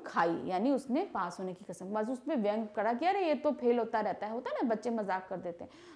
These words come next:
तो उसने फिर पास होने की कसम खाई। इसी बीच चुनाव आ गए। डॉक्टर भृगु नारायण चुनाव में खड़े हो गए, पर उनकी जमानत जब्त हो गई।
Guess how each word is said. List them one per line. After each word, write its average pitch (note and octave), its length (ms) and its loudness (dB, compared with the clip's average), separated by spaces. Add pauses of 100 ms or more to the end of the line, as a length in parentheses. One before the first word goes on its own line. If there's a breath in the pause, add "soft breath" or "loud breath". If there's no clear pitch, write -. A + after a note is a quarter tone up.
(120 loud breath)
तो B3 120 4
उसने B3+ 240 4
फिर F4 260 0
पास G#3+ 320 6
होने F#3+ 200 -2
की B3+ 140 -2
कसम F#3+ 400 -2
खाई। E3+ 300 -12 (640 loud breath)
इसी F4+ 280 8
बीच F4+ 300 6
चुनाव A3+ 400 8
आ F3+ 160 6
गए। F3 180 4
डॉक्टर B3 340 8
भृगु C#4+ 320 6
नारायण D#4+ 460 8
चुनाव A#3 340 4
में A3+ 180 2
खड़े A3 260 6
हो A#3+ 120 8
गए, B3 160 4
पर B3+ 220 2
उनकी A#3 240 2
जमानत G#3+ 560 4
जब्त F#3+ 380 0
हो E3+ 100 -4
गई। D3+ 260 -6